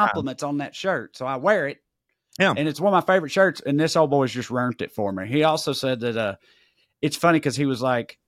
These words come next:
Speaker 1: he said, "Yeah, you called me an old boy or whatever, or a redneck
Speaker 2: <laughs>
Speaker 1: on the P O A. You heard me talking about it last time."
Speaker 2: Yeah.
Speaker 1: And, and he was asking her, he's like, "Damn, do I really look like that much of a redneck?" Right? So
Speaker 2: Yeah,
Speaker 1: then
Speaker 2: I remember him.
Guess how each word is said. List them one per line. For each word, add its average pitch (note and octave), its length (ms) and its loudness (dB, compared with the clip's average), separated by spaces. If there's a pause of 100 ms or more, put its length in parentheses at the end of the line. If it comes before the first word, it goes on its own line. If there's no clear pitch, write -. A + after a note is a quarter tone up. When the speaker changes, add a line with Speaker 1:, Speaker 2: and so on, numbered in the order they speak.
(280)
Speaker 1:
he D3+ 80 -6
said, F#3 180 -4
"Yeah, A#3 180 0
you F#3 140 -6
called A3 260 4
me F#3 120 2
an E3+ 60 2
old F3 200 2
boy F#3 300 6
or C#3+ 160 2
whatever, D3 440 0 (120)
or C3 100 -2
a B2 60 -4
redneck D#3+ 480 2 (480)
Speaker 2:
<laughs> F3 140 -10
Speaker 1:
on E3+ 180 4
the C3+ 80 2
P F#3 220 0
O E3+ 100 4
A. G3+ 120 6
You D3 120 -2
heard F#3 140 2
me E3+ 100 2
talking F3 220 2
about D3 140 0
it - 60 -4
last E3+ 240 0
time." A2 360 -4 (220)
Speaker 2:
Yeah. D3 180 0
Speaker 1:
And, B2+ 280 0 (260)
and B2+ 240 0 (140)
he D#3 120 2
was E3 120 2
asking D#3+ 280 4
her, E3+ 180 4
he's D3 140 0
like, D3 200 0 (380)
"Damn, B3 200 4
do A3 60 4
I B3 100 4
really C4+ 220 2
look C4+ 160 0
like B3 140 0
that A#3+ 100 2
much B3 200 2
of G3 60 -6
a G3 40 -2
redneck?" A#3+ 500 6
Right? A3+ 260 4
So D3+ 220 0
Speaker 2:
Yeah, G3+ 60 2
Speaker 1:
then A#3+ 260 4
Speaker 2:
I F3 40 -4 (240)
remember A3+ 280 0
him. C#3 160 -2